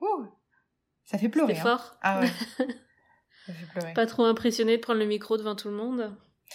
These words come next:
Speaker 1: Bah en fait, euh... je sais pas, tu me contrediras, euh,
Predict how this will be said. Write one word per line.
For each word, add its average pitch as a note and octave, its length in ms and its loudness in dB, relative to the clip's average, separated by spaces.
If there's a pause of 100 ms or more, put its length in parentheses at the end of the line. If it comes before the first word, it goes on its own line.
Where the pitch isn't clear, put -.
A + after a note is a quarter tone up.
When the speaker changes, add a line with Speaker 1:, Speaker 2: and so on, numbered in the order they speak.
(440)
Speaker 1:
Bah G3+ 160 4
en G3 60 0
fait, A#3+ 260 2
euh... F#3 500 4 (480)
je G#3 100 -12
sais G3+ 100 -2
pas, G3+ 120 0
tu G3+ 160 -4
me F#3 60 0
contrediras, F#3 880 -2
euh, E3 140 -14